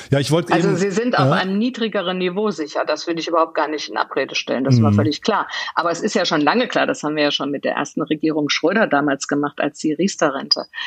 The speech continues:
Speaker 2: äh, ins Leben gerufen wurde. Da war schon klar, dass die, die reine Rentenversicherung nicht mehr ausreicht, um den Lebensstandard zu halten. Und deswegen muss jeder nebenbei noch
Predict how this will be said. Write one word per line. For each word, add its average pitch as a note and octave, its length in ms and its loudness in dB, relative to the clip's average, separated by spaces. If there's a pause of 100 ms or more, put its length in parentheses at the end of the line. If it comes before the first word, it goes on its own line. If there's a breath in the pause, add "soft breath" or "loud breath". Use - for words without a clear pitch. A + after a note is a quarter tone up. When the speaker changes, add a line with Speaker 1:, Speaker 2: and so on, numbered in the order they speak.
(180 loud breath)
Speaker 2:
äh, D3 400 0
ins D#3+ 160 -2
Leben D#3+ 280 2
gerufen D#3+ 480 2
wurde. D#3 300 2 (220 loud breath)
Da D3+ 180 4
war D3 200 2
schon E3 220 2
klar, D#3+ 360 4
dass E3 220 0
die, D#3 200 -2 (540)
die D#3 140 2
reine D#3 420 2
Rentenversicherung D3 1160 0 (320 loud breath)
nicht E3 340 0
mehr D#3+ 220 2
ausreicht, D#3+ 640 0
um D#3+ 120 0
den D#3 140 2
Lebensstandard D3+ 760 0
zu - 200 -6
halten. C3 320 -4
Und C3+ 120 0
deswegen D#3 400 0
muss G#3+ 300 0
jeder E3 320 0
nebenbei D3+ 600 2
noch D#3 180 -2